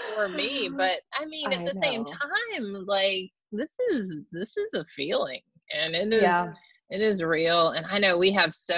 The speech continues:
Speaker 2: Yeah.
Speaker 1: many things we can talk about.
Speaker 2: Oh, yeah.
Speaker 1: Um, so I, why don't
Speaker 2: Yeah.
Speaker 1: you start by telling, um, a little bit about your story, like,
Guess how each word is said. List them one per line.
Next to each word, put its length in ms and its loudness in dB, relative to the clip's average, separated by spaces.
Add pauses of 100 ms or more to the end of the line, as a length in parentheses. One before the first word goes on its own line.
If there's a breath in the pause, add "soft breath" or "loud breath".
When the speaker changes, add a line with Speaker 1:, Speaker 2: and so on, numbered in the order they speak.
Speaker 2:
Yeah. 80 2
Speaker 1:
many 260 -2
things 280 -2
we 140 -2
can 140 -6
talk 260 2
about. 340 -2 (200 loud breath)
Speaker 2:
Oh, 320 6
yeah. 240 6
Speaker 1:
Um, 120 -2
so 480 4
I, 140 2
why 220 0
don't 200 -2
Speaker 2:
Yeah. 60 -6
Speaker 1:
you 80 -6
start 420 -2
by 220 -4
telling, 420 -4 (140)
um, 480 -10
a 80 -10
little 160 -2
bit 100 0
about 220 0
your 80 -4
story, 560 -8
like, 200 -6